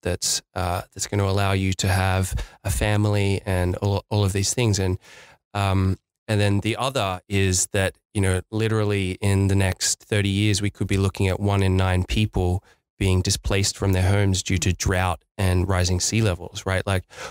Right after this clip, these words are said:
like, what are the political realities of that consequence, right? Like, so they have to hold these things together.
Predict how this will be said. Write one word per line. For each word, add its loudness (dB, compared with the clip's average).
like, -2
what -2
are 2
the -4
political 0
realities 0
of 0
that -2
consequence, -2
right? -2
Like, -2
so 0
they 2
have 0
to -2
hold -2
these -2
things 0
together. -2